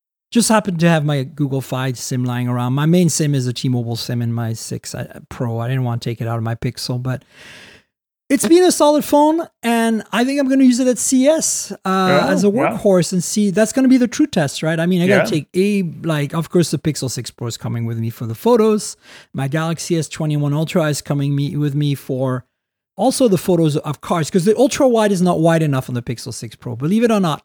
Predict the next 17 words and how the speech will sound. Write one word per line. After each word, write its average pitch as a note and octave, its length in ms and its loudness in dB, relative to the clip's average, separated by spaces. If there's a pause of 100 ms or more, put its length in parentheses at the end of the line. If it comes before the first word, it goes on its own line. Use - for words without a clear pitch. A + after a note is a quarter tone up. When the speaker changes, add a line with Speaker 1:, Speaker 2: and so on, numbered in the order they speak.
Speaker 1:
So E3 120 -6
I F3 80 0
carry A#3 540 0 (840)
just A3 280 0
in A#3+ 120 4
my D4+ 140 6
bag D#3+ 480 2 (220)
an F#3 160 -2
S A3 140 2
twenty-one A#3 440 4
Ultra D#3 420 2
just F#3 320 -2
for G3 100 -2
the E3+ 100 2
better E3+ 280 2
ultra D#3 320 -4
wide, A#2 380 -6